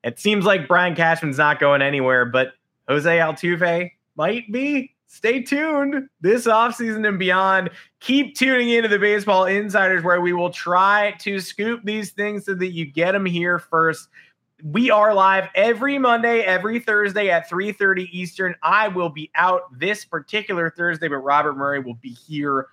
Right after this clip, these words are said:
live breaking down scoops crushing it, as always, doing it without me like I know he can. We should have something special for you cooked up. Uh, you can find us on the social media handles listed below on Twitter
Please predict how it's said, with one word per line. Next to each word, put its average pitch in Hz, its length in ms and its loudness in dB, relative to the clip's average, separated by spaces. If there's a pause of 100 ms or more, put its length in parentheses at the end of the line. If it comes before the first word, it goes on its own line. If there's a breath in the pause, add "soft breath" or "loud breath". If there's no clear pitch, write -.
(240 soft breath)
live 135 420 2 (320)
breaking 139 300 -2
down 123 200 0
scoops 127 400 -8 (280)
crushing 127 400 -2
it, 117 200 -6 (160)
as 127 200 0
always, 131 400 2
doing 139 360 -2
it 139 120 -2
without 127 360 0
me 131 200 -2
like 117 180 -2
I 107 140 -2
know 139 420 -2
he 135 380 -4
can. 135 400 -4
We 123 80 -4
should 139 180 -2
have 127 100 0
something 127 240 -6
special 135 360 -4
for 131 140 -4
you 120 140 -2
cooked 135 280 -2
up. 139 260 2 (300 loud breath)
Uh, 127 320 2
you 147 160 -2
can 165 160 0
find 170 300 2
us 180 200 2
on 156 120 2
the 139 80 -4
social 151 280 -2
media 147 300 -2
handles 143 300 -2
listed 156 340 -2
below 139 480 2
on 151 300 2
Twitter 165 440 -2